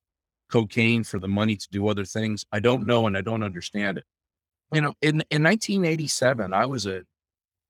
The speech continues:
twenty-eight-year-old cop with the most exciting job on the police department. Wear plain clothes, grow a beard,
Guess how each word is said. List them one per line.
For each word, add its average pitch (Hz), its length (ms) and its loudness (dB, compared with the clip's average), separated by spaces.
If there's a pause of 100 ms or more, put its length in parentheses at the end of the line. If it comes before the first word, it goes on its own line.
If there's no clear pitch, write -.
(220)
twenty-eight-year-old 131 1400 2
cop 110 360 4 (800)
with 117 420 0 (300)
the 117 120 -2
most 120 280 0
exciting 143 560 0
job 113 340 4
on 104 120 0
the 95 80 -4
police 87 340 -10
department. - 360 -12 (760)
Wear 143 180 4
plain 135 340 0
clothes, 95 480 -2
grow 135 300 4
a 147 40 2
beard, 98 500 0